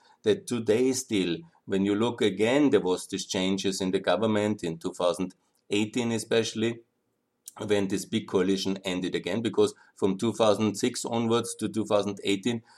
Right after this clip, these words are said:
we had again, uh, this, uh, this, um, big power sharing, um, uh, coalition. And obviously, you know, that's really very interesting for the politicians, because in smaller countries it works always like this. The political work,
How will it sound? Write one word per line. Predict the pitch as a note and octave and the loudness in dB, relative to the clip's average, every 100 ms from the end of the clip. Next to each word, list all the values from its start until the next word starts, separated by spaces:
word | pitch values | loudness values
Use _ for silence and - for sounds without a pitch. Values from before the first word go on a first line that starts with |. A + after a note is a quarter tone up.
| _ | _
we | B2+ A2+ | -2 4
had | A2+ | 4
again, | A2+ G#2+ A2+ A#2+ F#2+ - | 4 4 4 4 2 0
uh, | G2+ | -2
this, | F#2+ F#2 - F2+ | 2 0 0 0
uh, | G2+ F#2+ F2 E2+ _ _ _ _ _ _ | 2 2 0 -4 _ _ _ _ _ _
this, | A2 G2 F#2+ | -2 0 2
um, | G2+ F#2+ F2 E2+ | 4 4 0 0
big | A2 - - - | 2 2 -4 0
power | F#2+ G2+ G#2+ | 4 6 6
sharing, | G#2+ G#2+ G#2+ A2 A2 G#2+ - | 6 6 6 6 4 2 2
um, | G#2 F#2+ F#2 F2 F2+ F#2+ G2 | 4 4 4 0 -4 -6 -2
uh, | G2+ | -2
coalition. | F#2 G2 F2+ C3+ F3 G#3+ | 0 2 2 2 0 -2
And | G3 F3 | -4 0
obviously, | E3+ E3 E3 D#3 D3 | 0 2 0 2 2
you | C#3+ | 4
know, | C#3+ D3+ - | 4 2 0
that's | C3 C3+ - | -2 0 -2
really | B2+ C3+ C#3 C3 | 2 4 6 4
very | A#2 A#2+ A#2+ | 4 4 6
interesting | D3 B2+ G#2+ - G2 | 4 4 0 2 -2
for | F#2+ F#2 | 0 -2
the | F2 | 0
politicians, | F#2 F2 - E2+ - E2 | 0 0 -2 -4 -4 -8
because | - F#2+ G2 G2 | -6 -2 0 2
in | G#2 | 0
smaller | G2 G#2+ A2 A#2 | 0 2 4 2
countries | G#2 F#2 G#2 A#2 G#2+ | 0 0 0 -4 0
it | G2+ G2 | -2 2
works | F#2+ G2 G2 - | 4 4 0 -6
always | F#2 F#2 F#2+ | -2 0 0
like | F#2 E2+ | -2 -2
this. | F#2+ D3 - - _ _ | 2 2 0 -12 _ _
The | - | -4
political | F#2+ A#2 A2+ C3 C3+ C3 A#2+ | 0 2 2 2 2 2 4
work, | G#2 G#2+ B2 | 6 6 4